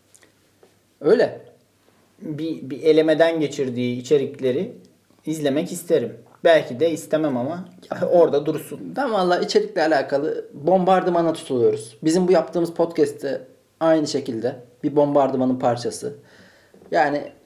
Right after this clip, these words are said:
Speaker 1: günler boyunca insanların üzerine podcastler atılıyor, YouTube'dan <laughs> içerikler fırlatılıyor, Instagram'dan storyler yağdırılıyor, tweetler atılıyor.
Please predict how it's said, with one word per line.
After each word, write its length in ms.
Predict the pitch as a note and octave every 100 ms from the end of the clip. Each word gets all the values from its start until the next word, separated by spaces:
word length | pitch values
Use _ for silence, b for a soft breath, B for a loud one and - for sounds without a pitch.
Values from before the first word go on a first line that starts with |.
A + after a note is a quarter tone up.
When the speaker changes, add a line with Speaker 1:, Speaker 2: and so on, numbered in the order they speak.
| _ -
Speaker 1:
günler 480 | F#3 A3 A3+ E3 C#3+
boyunca 420 | D3 B2 A#2 F3+
insanların 580 | - F#3 F3+ E3 D3+ D3
üzerine 420 | D#3+ C#3+ C#3 D3 -
podcastler 580 | D#3+ D#3 D3+ - D3
atılıyor, 400 | C#3 C#3 C#3+ D3
YouTube'dan 580 | C#3 F3 E3+ D#3+ E3+ D#3+
<laughs> 0 |
içerikler 440 | - D3+ D3+ E3 D3+
fırlatılıyor, 600 | - D#3+ - E3 E3 E3
Instagram'dan 800 | F#3+ F3+ - E3 F3 F3 F3+ F3+
storyler 520 | - G3+ G3 F#3 F3+
yağdırılıyor, 640 | F3 E3+ E3 F3 F3 F3+
tweetler 480 | F3 A3 F#3+ G3+ G3
atılıyor. 520 | G3 G3 G#3 G#3 G3+